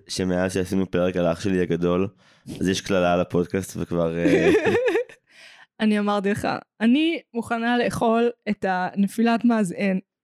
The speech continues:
Speaker 2: נזילת מאזינים עקב דברים שאמרתי, כל עוד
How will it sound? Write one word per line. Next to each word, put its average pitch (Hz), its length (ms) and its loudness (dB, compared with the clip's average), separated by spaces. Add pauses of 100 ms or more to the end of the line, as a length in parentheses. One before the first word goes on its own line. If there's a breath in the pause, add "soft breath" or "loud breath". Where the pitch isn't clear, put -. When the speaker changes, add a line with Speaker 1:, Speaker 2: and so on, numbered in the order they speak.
(180)
Speaker 2:
נזילת 233 520 4
מאזינים 214 560 4
עקב 214 200 0
דברים 196 360 0
שאמרתי, 240 680 2 (340 soft breath)
כל 262 260 4
עוד 240 260 4